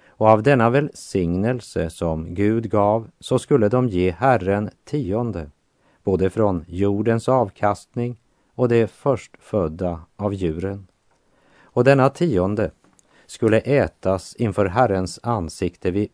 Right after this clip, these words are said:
platsen, vid helgedomen. De skulle samlas vid den plats som Herren hade utvalt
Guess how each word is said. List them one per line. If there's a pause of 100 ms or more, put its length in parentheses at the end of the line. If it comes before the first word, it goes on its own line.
(140)
platsen, (160)
vid
helgedomen. (1120)
De (140)
skulle
samlas
vid
den
plats
som (100)
Herren
hade
utvalt